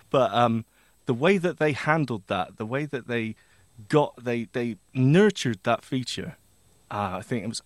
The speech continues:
absolutely amazing for me. That has got to be the highlight, not just the abilities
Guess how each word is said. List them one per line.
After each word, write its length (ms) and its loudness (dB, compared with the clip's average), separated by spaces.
absolutely 560 -4
amazing 360 -2
for 120 -8
me. 140 -2
That 220 0
has 120 -4
got 140 -4
to 60 -6
be 120 -4
the 140 -4
highlight, 600 -2
not 220 -2
just 320 -8
the 240 -2
abilities 680 6